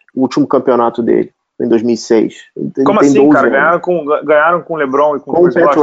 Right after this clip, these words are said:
Speaker 1: Riley
Speaker 2: louco?
Speaker 1: como técnico. Como o Pat
Speaker 2: Ah,
Speaker 1: Riley
Speaker 2: bom.
Speaker 1: como técnico. Calma. <laughs> Calma. E assim, eu não sei se ele consegue, como ele fazia com o Lakers, como ele fez com o Nova York, como ele fez com o próprio Miami, transmitir isso. Eu acho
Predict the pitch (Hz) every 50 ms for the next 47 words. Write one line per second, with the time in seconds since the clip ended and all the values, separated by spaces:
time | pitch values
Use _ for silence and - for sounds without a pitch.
0 | 147 156 156 156 156 147 165 156 147 139 - - 135 135 131 - - 127 123 -
1 | - _ _ - - 131 135 135 - 143 135 127 147 135 131 131 135 143 143 135
2 | 139 135 127 - 113 113 117 - - _ 113 _ _ - 107 107 104 104 107 110
3 | 107 101 - - - - - 190 190 - - - - - 339 - - 262 - -
4 | - 214 208 - _ - - - - - 131 - - _ _ _ _ 147 143 143
5 | 160 190 196 - 202 147 113 101 120 127 - 143 143 - _ _ - 160 170 170
6 | 185 196 190 - 175 170 170 175 - 165 160 160 - - 175 170 160 - - -
7 | 143 151 165 170 151 131 113 - - _ - - 151 165 160 156 147 151 - 143
8 | 127 120 127 127 123 127 117 107 110 117 135 143 - 127 120 - - 127 120 120
9 | 117 - - 143 143 - - 120 123 120 117 113 113 117 110 - - - 135 143
10 | 135 123 - 120 117 - 135 123 - 123 120 120 117 - 127 120 117 113 117 127
11 | 143 147 143 135 - _ _ _ _ - 131 139 139 139 151 143 139 - 143 139
12 | 127 117 113 110 - _ _ _ _ - 131 139 143 143 - 151 135 127